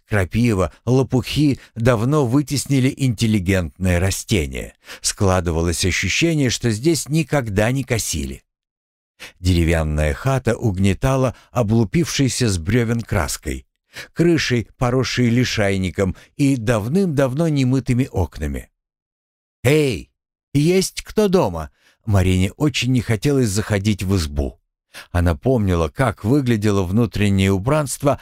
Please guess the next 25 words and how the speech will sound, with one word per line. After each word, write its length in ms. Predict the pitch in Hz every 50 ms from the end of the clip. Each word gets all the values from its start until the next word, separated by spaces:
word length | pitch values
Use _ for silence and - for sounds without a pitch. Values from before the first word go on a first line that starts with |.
| - _ _
одиннадцать 680 | 131 127 104 117 147 139 139 127 - - 131 117 101
лет 280 | 104 107 107 104 - -
назад, 460 | 113 107 95 - 90 76 71 - - _ - _ -
и 120 | 123 127
была 320 | 101 90 95 85 80 78
уверена, 500 | 80 82 80 80 117 139 127 117 107 110
что 240 | 101 - - 110 101
с 60 | 87
годами 420 | 76 92 90 82 92 104 107 107 101
там 220 | - 104 98 87
стало 420 | - - - 107 101 104 104 87 - _ _ _
только 360 | - 101 101 101 - 107 101
хуже. 480 | - - 160 165 123 85 - 58 - _ _ _ _ _ _ _ _ _ _ _ _ _ _ _ _ - - - - -
Приоткрылось 680 | - 113 101 95 - - - 95 95 90 87 - - 101
окно, 440 | 82 - - 76 80 76 69 - - - _ -
высунулась 760 | 104 123 156 151 - - 131 131 127 123 123 120 107 - -
лохматая 680 | 101 95 87 - - 95 104 110 113 - 110 101 98
седая 460 | 90 - - 101 82 87 85 82 85 78
голова. 520 | 71 92 90 78 78 73 65 57 55 - _ _ _ _ _ _ _ _ _ _ _ _ _ _ _ _ _ _ _ -
«Че 200 | - 147 143 139
надо? 480 | 147 139 127 104 73 82 73 65 - - _ _ _ _ _ _ _ _ -
Мы 180 | - 151 165
отдыхаем, 640 | 170 151 147 165 139 - 127 123 110 95 90 87 85
вали 420 | 82 - 180 202 226 247 254 240 214
отседова!» 760 | 160 135 - - - 160 147 120 98 98 92 90 82 76